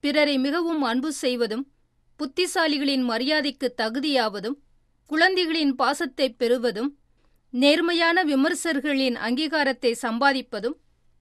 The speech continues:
பொய்யான நண்பர்களின் வஞ்சகத்தை சகித்துக் கொள்வதும், அழகை ஆராதிப்பதும்,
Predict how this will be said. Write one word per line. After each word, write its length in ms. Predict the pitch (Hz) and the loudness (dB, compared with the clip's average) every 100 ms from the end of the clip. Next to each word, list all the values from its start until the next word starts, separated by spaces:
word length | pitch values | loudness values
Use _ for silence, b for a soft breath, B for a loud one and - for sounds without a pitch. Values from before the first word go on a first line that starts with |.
| - | -4
பொய்யான 480 | 294 311 339 349 370 | 0 2 4 2 2
நண்பர்களின் 720 | 320 262 285 330 294 285 269 | 2 2 2 0 -2 0 0
வஞ்சகத்தை 560 | 233 254 330 311 - 254 | -2 -4 -2 -4 0 -2
சகித்துக் 540 | 240 220 220 285 294 | -2 -6 -6 -8 -8
கொள்வதும், 500 | 277 240 226 202 233 269 _ _ _ _ - | -4 -4 -4 -6 -8 -10 _ _ _ _ 0
அழகை 380 | 240 294 294 269 | 2 2 2 2
ஆராதிப்பதும், 760 | 214 247 269 262 247 262 262 | 2 4 4 2 -2 -4 -2